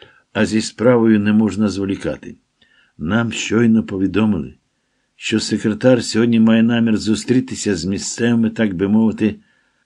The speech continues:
авторитетами, братами Ісмаїловими. Не нам, звичайно, оцінювати їхню діяльність з правового погляду,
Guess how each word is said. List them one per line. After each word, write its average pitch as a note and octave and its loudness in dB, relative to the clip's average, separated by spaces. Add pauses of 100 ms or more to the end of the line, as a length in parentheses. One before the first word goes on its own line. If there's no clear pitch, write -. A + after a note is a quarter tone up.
(400)
авторитетами, B2+ 2 (460)
братами A2 2
Ісмаїловими. F#2 -2 (920)
Не A#2+ 0
нам, A2 2
звичайно, G2 -4
оцінювати A2+ 0
їхню G#2 0
діяльність G2+ -2
з - -12
правового G2+ 0
погляду, G2 -2